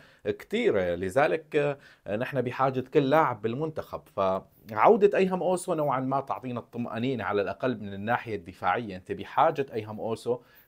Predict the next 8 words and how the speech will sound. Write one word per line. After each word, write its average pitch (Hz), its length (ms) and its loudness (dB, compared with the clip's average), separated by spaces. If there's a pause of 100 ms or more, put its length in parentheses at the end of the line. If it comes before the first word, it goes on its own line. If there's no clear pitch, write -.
نعم، 117 260 2
ممكن 123 260 -4
يتواجد 104 480 2
إيميليانو 101 480 -2
عمور 104 440 -2
عم 90 160 -4
يشتغلوا 110 380 -6
بأوراقه، 110 640 2